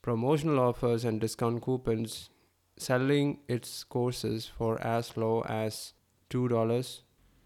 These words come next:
less than the price of a cup of coffee. So we can't control the price of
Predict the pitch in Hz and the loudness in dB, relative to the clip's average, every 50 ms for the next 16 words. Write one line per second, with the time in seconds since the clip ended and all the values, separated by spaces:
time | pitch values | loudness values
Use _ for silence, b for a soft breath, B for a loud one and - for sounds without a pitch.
0 | - - 117 117 120 123 - - 120 110 104 101 101 110 - _ _ _ _ _ | -8 -4 -2 0 0 0 0 0 0 0 2 0 -2 -4 -8 _ _ _ _ _
1 | _ _ _ _ _ _ _ _ _ _ _ _ _ _ 143 - - 117 113 113 | _ _ _ _ _ _ _ _ _ _ _ _ _ _ -10 -6 -2 -2 -2 -2
2 | - 113 107 - 117 - - 113 - - 117 - - 110 107 - - 113 107 - | -2 -4 -4 -4 -6 -4 -4 -4 -4 -4 -4 -2 0 0 0 -2 -4 -8 -10 -10
3 | - _ _ _ _ - - - 123 120 120 117 120 143 170 185 - - 151 151 | -14 _ _ _ _ -12 -4 0 0 0 0 2 0 0 0 0 2 2 4 4
4 | 156 165 170 175 165 - - _ _ - _ _ _ _ _ _ _ _ _ _ | 4 4 2 0 -2 -4 -10 _ _ -20 _ _ _ _ _ _ _ _ _ _
5 | _ _ _ _ _ - - - 123 123 123 151 151 160 160 143 135 127 - 127 | _ _ _ _ _ -10 -6 -2 -2 0 2 2 4 4 4 4 2 2 4 4
6 | 117 120 127 135 135 - - - 123 123 120 123 - - | 4 4 4 2 0 -2 -2 0 2 2 2 2 -2 -6